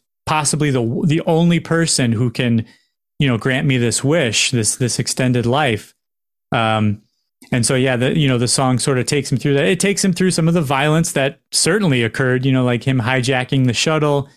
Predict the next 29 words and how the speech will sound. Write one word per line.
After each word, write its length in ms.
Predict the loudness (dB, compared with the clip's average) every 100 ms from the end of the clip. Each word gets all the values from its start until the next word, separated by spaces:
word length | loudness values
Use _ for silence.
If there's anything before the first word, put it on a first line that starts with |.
| _ _ -4
going 260 | -2 0
back, 520 | 0 0 0 -2 -8 -14 _ _ _
uh, 140 | -4 -2
back 240 | 0 -2
to 100 | -2
Earth. 280 | 0 0 0
And 120 | 0
then 100 | 0
we, 180 | 0 0
we 140 | 0 0
hear 140 | 0
that 200 | 0 0
newscast, 680 | 0 0 0 -2 -2 -2 -4
which 140 | -4
sort 240 | -2 0 0
of 180 | 0
recalls 460 | -2 -2 -2 0 0
all 200 | 0 0
of 120 | 0
the, 280 | 0 0 0
uh, 300 | 0 0 -2 -6 _ _ _
all 220 | -2 0
the 320 | 0 0 0 0 -2 -2
horrific 460 | 0 -2 -2 -4
things 340 | -2 0 0 0
that, 260 | -2 -4
that 180 | -4 -2
have 200 | 0 -2
happened. 560 | 0 -2 0 0 0